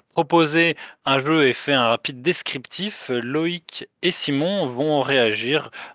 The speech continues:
avec, euh, les attributs du poker. Donc, euh, je lance, euh, je relance, je me couche, le tapis, et cetera. Et puis après, on prend un peu les impressions à chaud, euh,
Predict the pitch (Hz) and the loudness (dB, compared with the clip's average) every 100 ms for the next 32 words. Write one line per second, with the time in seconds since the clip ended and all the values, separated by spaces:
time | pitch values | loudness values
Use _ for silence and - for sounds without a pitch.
0 | - 110 113 127 - 113 104 104 104 104 | -4 -2 0 -2 -2 -2 0 -2 -4 -4
1 | 104 - - - 107 104 101 110 - 117 | -6 -8 -18 -18 -8 -6 -2 -4 -2 -6
2 | 120 117 120 123 107 120 123 117 107 104 | -6 -8 -4 -2 0 2 2 2 -4 -8
3 | - 98 95 95 95 101 101 104 104 - | -4 -2 0 -4 -6 -6 -2 -4 -6 -10
4 | 104 101 98 - - - 127 127 127 127 | -8 -8 -10 -12 -20 -4 0 2 4 6
5 | 135 117 110 110 - 123 127 - 107 107 | 4 2 -4 -6 -8 -6 -6 -6 -6 -6
6 | - 165 - 185 - 113 104 123 139 110 | -8 -8 -6 -6 -6 -2 2 2 0 -4
7 | - 104 - 127 131 107 - - 127 127 | 0 0 0 0 0 0 -4 0 0 0
8 | - - - - - 143 131 120 - 113 | -8 -18 -6 -4 0 2 2 2 -2 -4
9 | - 135 113 98 - - 120 117 101 101 | -2 -2 0 0 -4 -6 -2 -2 -4 -8